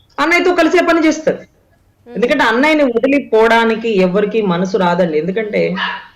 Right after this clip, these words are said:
Speaker 2: మ్మ్.
Speaker 1: అన్నీ పోగొట్టుకుని, రెండు చాట్ల ఓడిపోయి, తన బిడ్డలకి నేను చనిపోయిన తర్వాత ఉపయోగపడాల్సిన డబ్బులు కూడా,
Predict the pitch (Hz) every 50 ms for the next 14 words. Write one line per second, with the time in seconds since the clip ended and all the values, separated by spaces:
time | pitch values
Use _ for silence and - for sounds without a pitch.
0 | _ - 208 208 214 214 - - - 185 196 226 240 247 254 254 247 - - 202
1 | 202 190 196 185 - - - 180 175 165 160 160 160 156 156 160 165 185 185 208
2 | 202 190 214 196 190 185 190 196 185 180 165 151 151 160 175 180 185 185 185 -
3 | 160 156 156 151 151 151 151 151 - _ _ _ _ _ _ _ _ - 170 160
4 | 160 147 143 180 180 170 247 247 247 247 240 - - 233 226 226 214 196 185 175
5 | 165 165 170 180 202 226 240 247 240 233 220 196 208 240 240 240 262 262 254 233
6 | 226 - 220 202 208 208 202 185 202 190 180 190 190 190 185 175 175 175 175 165
7 | 170 170 165 165 - 180 165 151 139 139 135 135 - - _ - 226 233 233 -
8 | - 196 202 202 208 180 160 160 156 160 170